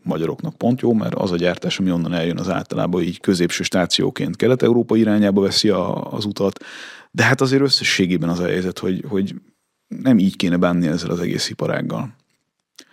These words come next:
És én nem hiszek abba, hogy a tiltások innovációt generálnak. Szerintem ez nem,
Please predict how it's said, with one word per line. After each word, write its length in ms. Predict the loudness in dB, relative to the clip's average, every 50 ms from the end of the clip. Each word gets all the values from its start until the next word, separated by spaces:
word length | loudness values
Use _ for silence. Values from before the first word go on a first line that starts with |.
| _ -20 -20 -8 0
És 320 | 2 2 2 2 0 -2 -8 -10 -8
én 120 | -6 -4 -2
nem 120 | -2 0
hiszek 240 | 0 -2 -2 -2 -2
abba, 120 | 0 0
hogy 120 | 0 0 0
a 40 |
tiltások 580 | -2 -2 -2 -2 0 0 -2 -2 -2 -4 -6 -4
innovációt 580 | -2 -2 0 0 -2 -4 -4 -4 -2 -4 -4 -4
generálnak. 640 | -4 -4 -4 -4 -4 -4 -4 -4 -4 -6 -8 -14 -20 _ _ _ _ _ _ _ _ _ _ _ _ _ -8
Szerintem 320 | -2 0 0 2 2 2
ez 120 | 2 2 2
nem, 400 | 2 4 4 2 0 0 -4